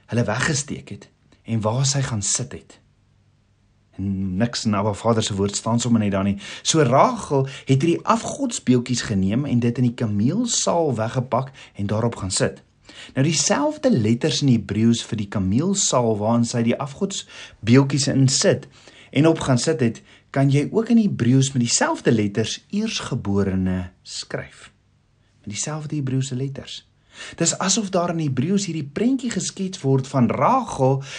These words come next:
wat haar oudste seun bo op die kameel plaas en in werklikheid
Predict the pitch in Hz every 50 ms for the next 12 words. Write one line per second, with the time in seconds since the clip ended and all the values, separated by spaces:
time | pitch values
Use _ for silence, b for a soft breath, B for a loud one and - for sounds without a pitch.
0 | B B B - 120 131 156 151 151 - - 214 233 226 - - - 254 226 -
1 | - - - - 196 180 151 139 139 127 107 107 143 214 254 - - 226 214 -
2 | 175 156 135 123 139 160 156 - - 139 123 120 123 131 131 - B B B B
3 | B 131 139 147 139 131 107 139 170 220 233 226 - 170 135 143 135 117 113 117
4 | - -